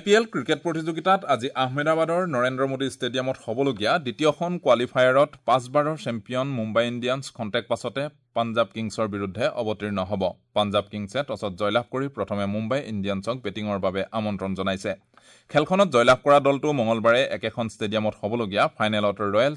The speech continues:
চেলেঞ্জাৰ্ছ বেংগালুৰুৰ সন্মুখীন হ'ব। মুম্বাই ইণ্ডিয়ানছে বৰ্তমানলৈকে পাঁচবাৰ আই পি এল ক্ৰিকেট প্ৰতিযোগিতাৰ খিতাপ দখল কৰিছে। ইয়াৰ বিপৰীতে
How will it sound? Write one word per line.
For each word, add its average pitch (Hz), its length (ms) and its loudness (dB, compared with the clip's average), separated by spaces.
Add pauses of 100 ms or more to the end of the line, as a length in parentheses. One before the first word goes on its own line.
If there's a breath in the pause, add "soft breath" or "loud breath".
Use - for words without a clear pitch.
চেলেঞ্জাৰ্ছ 101 520 -2
বেংগালুৰুৰ 120 560 -2
সন্মুখীন 98 500 -6
হ'ব। 101 120 -2 (480 soft breath)
মুম্বাই 110 400 2
ইণ্ডিয়ানছে 104 460 -2
বৰ্তমানলৈকে 101 580 -4 (140)
পাঁচবাৰ 123 380 2 (220)
আই 101 140 -2
পি 110 80 -6
এল 104 120 -2 (140)
ক্ৰিকেট 110 360 -8
প্ৰতিযোগিতাৰ 120 540 -6
খিতাপ 98 300 0
দখল 92 200 -4 (100)
কৰিছে। 98 260 -2 (280)
ইয়াৰ 110 180 2
বিপৰীতে 98 380 -6